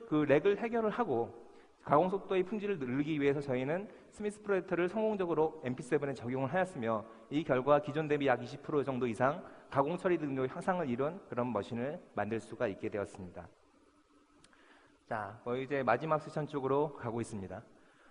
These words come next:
앞서 이제 <clears throat> 말씀드렸던 그 리니어 모터 같은 경우에는 리니어 모터뿐만 아니라 가공기의 가장 큰 적은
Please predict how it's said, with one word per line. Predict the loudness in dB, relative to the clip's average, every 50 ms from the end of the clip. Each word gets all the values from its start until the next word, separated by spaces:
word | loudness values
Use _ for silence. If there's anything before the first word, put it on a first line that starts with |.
| -20 -20 _ _ _ _ 0
앞서 | 0 0 2 2 2 2 4 4
이제 | 4 4 6 6 6 4 2 -2 -8 -12 -10 0 6 6 8 8
<clears throat> | 6 0 -4 0
말씀드렸던 | 2 2 2 4 2 0 0 0 0 0 -2 0 0 -2
그 | 0 2 2 2 4
리니어 | 4 4 4 4 4
모터 | 4 2 4 6
같은 | 4 4 4 4 0
경우에는 | 0 2 4 4 4 2 2 0 -2 -6 -12 -18 -20 -20 -20 -20 -20 -20 _ _ _ _ _ _ -20 -20 -20 -20 -20 -10 -4
리니어 | -2 0 2 2
모터뿐만 | 2 0 -2 -4 -4 -2 2 4 4 4
아니라 | 6 4 2 2
가공기의 | 4 4 4 4 2 -2 -2 -2 -2 0
가장 | 0 0 -2 -2 -2
큰 | -2 -4 -6
적은 | 0 0 0 2 2 -2 -2